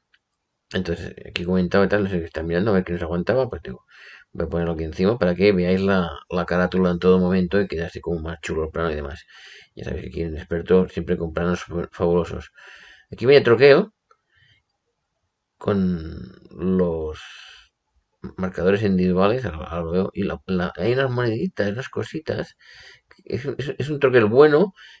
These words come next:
pero dice que lo miras y se sa-, se sale solo, ¿no? Entonces será fácil como perder alguna monedita, una especie de moneditas extrañas.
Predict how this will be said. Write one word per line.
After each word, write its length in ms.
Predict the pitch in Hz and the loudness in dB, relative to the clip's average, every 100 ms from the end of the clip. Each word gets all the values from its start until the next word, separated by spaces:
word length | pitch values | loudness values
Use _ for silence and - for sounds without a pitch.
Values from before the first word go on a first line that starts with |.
| - | 0
pero 140 | 110 | 4
dice 180 | 117 160 | 4 6
que 120 | 151 | 6
lo 120 | 120 | 8
miras 380 | 107 127 143 165 - | 8 6 4 4 0
y 100 | 98 | -6
se 200 | - 95 - | -2 -4 -4
sa-, 200 | 113 110 | -2 -2
se 140 | - | -2
sale 180 | 107 120 | 4 4
solo, 220 | 104 98 | 4 2
¿no? 220 | 87 160 185 - _ - - _ | 2 -2 -6 -14 _ -20 -20 _
Entonces 260 | - 110 - | -4 -4 0
será 180 | 110 110 | 2 2
fácil 260 | 117 131 | 2 -2
como 180 | 123 110 | 2 4
perder 180 | 98 104 | 4 4
alguna 180 | 110 107 | 6 6
monedita, 320 | 98 95 92 | 4 2 0
una 80 | 120 | -6
especie 240 | 113 110 | -4 -2
de 40 | 98 | 2
moneditas 500 | 92 90 104 110 92 | 2 2 -2 0 -2
extrañas. 580 | 87 - 98 92 110 | 0 -4 -2 -4 -8